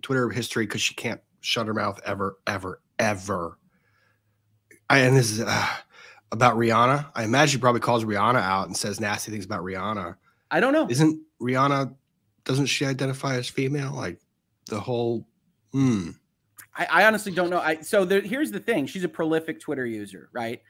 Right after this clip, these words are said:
Speaker 2: Uh, and, uh, I pulled out just a couple. Honestly, in the last three days alone, you could have pulled out about twenty. I didn't wanna spend all of our time here talking about Michelle, but I also wanted to point out, uh, that, you know, we've got,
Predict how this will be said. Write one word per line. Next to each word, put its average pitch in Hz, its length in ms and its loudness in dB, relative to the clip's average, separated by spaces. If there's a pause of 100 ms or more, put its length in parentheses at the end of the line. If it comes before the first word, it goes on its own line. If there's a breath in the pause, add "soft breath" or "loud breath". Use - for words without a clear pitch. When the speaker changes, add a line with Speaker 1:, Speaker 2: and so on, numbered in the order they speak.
(340 soft breath)
Speaker 2:
Uh, 131 360 4
and, 135 600 0
uh, 117 380 -2 (100)
I 156 80 2
pulled 185 320 2
out 170 160 6
just 175 220 -4
a 139 60 -2
couple. 185 640 -6 (160)
Honestly, 202 440 0
in 190 80 0
the 156 80 2
last 143 320 -2
three 156 140 0
days 143 200 0
alone, 120 380 -4
you 151 80 4
could 147 120 -8
have 123 120 -8
pulled 123 160 -4
out 110 120 -6
about 104 280 -6
twenty. 120 440 -6
I 110 80 -4
didn't 139 200 -2
wanna 127 160 -4
spend 123 260 -4
all 120 200 0
of 117 80 -6
our 113 100 -4
time 117 260 -6
here 123 240 -6 (400 loud breath)
talking 143 320 4
about 135 280 2
Michelle, 160 380 2
but 147 140 6
I 147 80 8
also 175 240 4
wanted 170 220 6
to - 60 -16
point 165 280 4
out, 160 300 4 (460 loud breath)
uh, 147 320 8
that, 143 440 4 (240)
you 151 80 -2
know, 139 320 0
we've 143 200 -2
got, 156 240 6